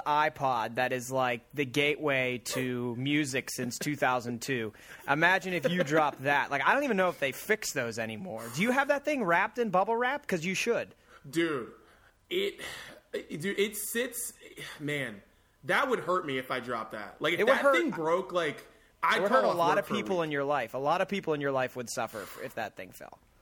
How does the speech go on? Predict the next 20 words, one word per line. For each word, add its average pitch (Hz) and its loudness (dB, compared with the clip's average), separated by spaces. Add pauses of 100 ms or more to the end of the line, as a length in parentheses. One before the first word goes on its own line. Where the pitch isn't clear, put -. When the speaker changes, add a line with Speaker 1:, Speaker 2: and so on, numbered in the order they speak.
(220)
Speaker 2:
Dude, 107 -10 (200)
like, 175 -2
I 233 2
have 269 0
every 196 -2
playlist 165 -2
since 151 -8
two 160 -10
thousand 131 -4 (120)
seven. - -10 (280)
Like, 139 -4
I 175 0
have 190 -2 (640)
all 175 2
the 170 -6
jams 143 -4
from 120 -10
two 143 -6
thousand 127 -4
seven 107 -8